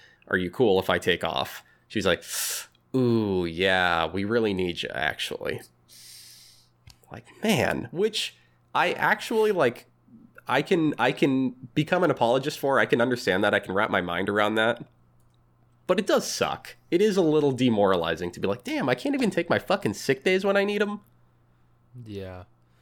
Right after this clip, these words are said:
Speaker 2: Is it, and, and did you, when you stayed there the rest of the day, do you feel like you needed to be there?
Speaker 1: It was
Speaker 2: Now
Speaker 1: fine.
Speaker 2: with
Speaker 1: Like, I had work to do. And,
Speaker 2: Yeah.
Speaker 1: and like I said, I really do understand it. Uh, the next day, though, I felt worse.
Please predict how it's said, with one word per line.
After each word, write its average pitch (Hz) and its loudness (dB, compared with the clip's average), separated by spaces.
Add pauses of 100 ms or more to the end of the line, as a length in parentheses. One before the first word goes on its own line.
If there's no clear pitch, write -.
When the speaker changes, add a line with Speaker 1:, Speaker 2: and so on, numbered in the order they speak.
(340)
Speaker 2:
Is 151 -6
it, 170 -4
and, 165 -4
and 160 -6
did 139 -10
you, 151 -4
when 143 -10
you 139 -10
stayed 135 -6
there 143 -2
the 143 -2
rest 139 -2
of 139 -14
the 139 -10
day, 143 -2 (340)
do 131 -6
you 131 0
feel 135 -2
like 123 -2
you 123 -6
needed 117 -4
to 135 -8
be 135 -4
there? 143 -2 (380)
Speaker 1:
It 220 4
was 277 2
Speaker 2:
Now 120 2
Speaker 1:
fine. 107 4
Speaker 2:
with 113 0
Speaker 1:
Like, 127 2
I 165 2
had 156 0
work 98 0
to 90 -4
do. 76 -8 (380)
And, 110 0
Speaker 2:
Yeah. 110 -2
Speaker 1:
and 131 0
like 135 2
I 110 2
said, 80 -4
I 87 0
really 110 2
do 98 0
understand 80 -4
it. - -10 (100)
Uh, 80 0 (400)
the 113 2
next 147 0
day, 117 2
though, 104 2
I 95 4
felt 85 0
worse. - -8